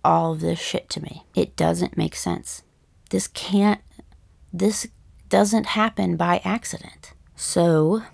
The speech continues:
things got worse and worse. I was having so much brain fog and just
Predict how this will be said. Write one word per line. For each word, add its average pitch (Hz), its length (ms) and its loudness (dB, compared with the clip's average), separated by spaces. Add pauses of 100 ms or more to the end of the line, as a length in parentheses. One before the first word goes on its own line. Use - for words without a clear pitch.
(440)
things 233 320 -2
got - 220 4
worse 160 280 2
and 165 320 2 (360)
worse. - 380 -4 (180)
I 165 80 -4
was 160 120 -6
having 165 520 -2
so - 540 -2
much 180 480 -4 (160)
brain 160 280 -2
fog 151 480 -2 (540)
and 160 600 -2
just - 300 -6